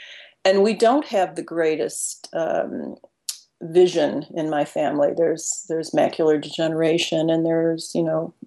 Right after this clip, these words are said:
cataracts and things like that. Mom can only see out of one eye. That was a birth anomaly. And so I realized, here it comes. And sure enough, she said, "Well, you have drusen." And I, um, <laughs> I was like,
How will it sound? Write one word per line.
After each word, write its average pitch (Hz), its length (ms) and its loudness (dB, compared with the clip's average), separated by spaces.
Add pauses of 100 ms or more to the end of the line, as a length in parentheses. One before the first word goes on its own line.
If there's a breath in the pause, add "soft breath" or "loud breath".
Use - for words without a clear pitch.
(120)
cataracts 160 800 4
and 165 160 -8
things - 200 -6
like 165 180 -2
that. 160 220 -2
Mom 160 540 2
can 170 120 0
only 165 160 0
see - 220 0
out 156 140 4
of 156 100 -6
one 156 160 0
eye. 156 360 0 (500 loud breath)
That 151 100 4
was - 120 0
a 156 60 2
birth 151 280 0
anomaly. 156 640 -2 (460 loud breath)
And 180 160 4
so 185 260 8
I 175 140 4
realized, 185 560 2
here 185 180 -2
it 175 120 -8
comes. 185 640 -6
And 170 300 -2 (420)
sure 180 260 -4
enough, 226 300 0
she - 220 -6
said, 170 300 -4
"Well, 208 460 2
you 175 140 -2
have 180 220 2
drusen." 175 640 2 (1160 loud breath)
And 165 500 6
I, 165 500 2
um, 160 580 -2
<laughs> - 100 -20
I 170 100 -4
was - 460 0
like, - 240 -2